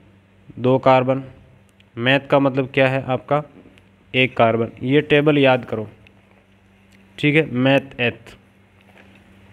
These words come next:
तो मतलब यहाँ पे कुल मिला के कितने कार्बन हो गए, तीन कार्बन हो गए।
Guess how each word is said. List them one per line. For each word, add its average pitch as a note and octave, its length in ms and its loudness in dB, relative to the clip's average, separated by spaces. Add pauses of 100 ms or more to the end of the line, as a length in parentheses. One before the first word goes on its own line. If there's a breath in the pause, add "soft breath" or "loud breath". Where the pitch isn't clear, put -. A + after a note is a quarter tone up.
(680 loud breath)
तो C#3+ 60 4
मतलब D3+ 300 4
यहाँ D#3+ 240 4
पे F3 180 0 (200)
कुल F3+ 160 0
मिला E3 240 2
के D#3 140 -4
कितने D#3 280 -2
कार्बन D3+ 360 2
हो C#3 120 0
गए, D3 160 -4 (320)
तीन C#3+ 220 0
कार्बन A#2+ 360 0
हो A2 120 -6
गए। A2 160 -8